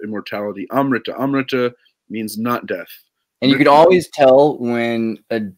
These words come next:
Speaker 2: a Vedic deity, especially Vishnu, is trying to, you know, sedu-, seduce you, 'cause it's not enough that they're beautiful or that they have a song. No, it's all of it, or that they're riding on a swan. It's all of it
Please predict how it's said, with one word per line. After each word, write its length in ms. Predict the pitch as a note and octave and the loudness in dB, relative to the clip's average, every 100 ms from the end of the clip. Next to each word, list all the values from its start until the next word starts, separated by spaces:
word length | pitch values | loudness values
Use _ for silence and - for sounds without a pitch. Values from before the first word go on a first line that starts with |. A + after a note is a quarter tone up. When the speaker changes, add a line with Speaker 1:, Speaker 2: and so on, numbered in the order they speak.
| - | -4
Speaker 2:
a 280 | A2 G#2 G2 | 0 0 0
Vedic 360 | G#2 A2 A2 | 0 0 -2
deity, 380 | A2+ A2 A2+ A2+ | -4 -2 0 0
especially 320 | G#2+ A2 G#2 | 0 -4 -4
Vishnu, 400 | G#2 G#2 - G#2+ | -4 -4 -4 -6
is 100 | G#2 | -6
trying 400 | - G#2+ G#2 G2+ G2 | -4 -4 -2 -4 -6
to, 140 | G#2+ | -6
you 400 | G#2 G2+ G2+ G2+ - | -6 -6 -8 -10 -8
know, 180 | A2+ G2+ | -6 -6
sedu-, 380 | - G2 G2+ - - | -6 -4 -4 -4 -12
seduce 480 | - G#2+ G#2 G#2+ - | -14 -6 -4 -2 -2
you, 240 | C#3 C#3 _ _ _ - | -2 -4 _ _ _ -4
'cause 120 | B2+ | -4
it's 120 | A2+ | 0
not 160 | D3+ C#3+ | 0 2
enough 380 | B2 A#2 A#2 - | 4 4 2 -2
that 100 | G2+ | -4
they're 160 | G2 | -4
beautiful 1200 | F#2 G2+ B2 B2+ A#2+ - B2 A#2 A2+ A2+ A2+ A2+ A2 | -4 -2 2 2 0 0 2 4 4 4 4 2 2
or 140 | G#2 | -2
that 140 | F#2+ | -2
they 100 | F#2+ | -4
have 240 | G2 G2 F2+ | -4 -4 -6
a 100 | F2 | -10
song. 1000 | - - E3 F3 E3+ E3 D#3+ D#3+ D#3 C#3+ | -10 -2 2 4 4 2 2 0 -2 -2
No, 220 | C3+ B2 | 0 0
it's 160 | G#2 - | -2 -4
all 260 | A2+ A#2 A#2 | -2 0 0
of 120 | G#2 | -2
it, 160 | F#2+ - | -8 -6
or 120 | G2+ | -6
that 160 | G#2 G2 | -4 -4
they're 160 | G2 G2 | -4 -4
riding 340 | G2 F#2+ G2 | -4 -4 -8
on 100 | F2+ | -12
a 80 | F2+ | -14
swan. 580 | - E3 F3 F3 E3 D#3+ | -10 0 2 4 2 -2
It's 200 | C#3+ - | -6 -6
all 260 | B2 B2+ B2+ | -2 2 2
of 100 | G#2 | 2
it 200 | F#2+ - | -4 -8